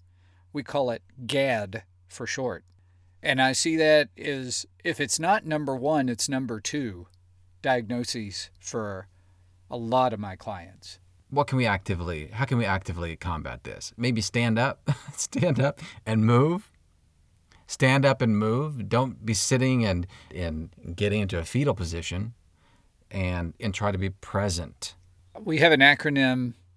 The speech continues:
Speaker 1: in one of the models of therapy I use is called dialectical behavioral therapy, D B T. And the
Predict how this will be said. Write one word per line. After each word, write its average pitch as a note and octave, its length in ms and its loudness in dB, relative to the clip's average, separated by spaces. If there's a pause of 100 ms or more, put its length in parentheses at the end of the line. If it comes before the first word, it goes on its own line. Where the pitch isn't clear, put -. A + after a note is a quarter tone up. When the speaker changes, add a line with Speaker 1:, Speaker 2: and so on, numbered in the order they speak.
(440)
Speaker 1:
in A#2 380 -4
one C#3 220 -2
of C3 260 -6
the A2+ 180 -4 (140)
models C#3+ 600 2
of B2 100 -10
therapy B2+ 580 -2 (280)
I B2+ 100 2
use A#2 360 -4
is A2 140 -6
called G#2+ 360 -4 (200)
dialectical C#3+ 920 0
behavioral A#2+ 600 -2
therapy, F2 560 -6 (460)
D E3 180 -2
B D#3 220 -4
T. G#2 400 -2 (920)
And A#2 260 -6
the A2 300 -10